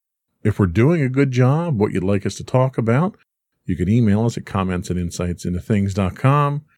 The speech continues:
You can hit us on Twitter at insights underscore things.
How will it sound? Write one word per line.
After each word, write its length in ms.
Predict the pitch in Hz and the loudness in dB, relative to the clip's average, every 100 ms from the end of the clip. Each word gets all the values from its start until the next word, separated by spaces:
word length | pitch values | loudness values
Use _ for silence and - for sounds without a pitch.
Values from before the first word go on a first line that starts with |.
| _ _ _ _ _ _ | _ _ _ _ _ _
You 160 | 98 87 | -2 0
can 140 | 90 | 0
hit 140 | 92 | 0
us 120 | 92 92 | -2 -2
on 160 | 85 | -6
Twitter 460 | - 170 165 190 - _ _ _ | -2 0 2 2 -2 _ _ _
at 360 | 87 87 - - _ | -6 -4 -6 -10 _
insights 600 | 123 147 - 104 123 151 - | 2 2 2 2 2 0 -8
underscore 440 | 92 90 - 90 85 | -6 -4 -4 -6 -6
things. 600 | - 147 143 143 139 | -2 -2 -2 -6 -12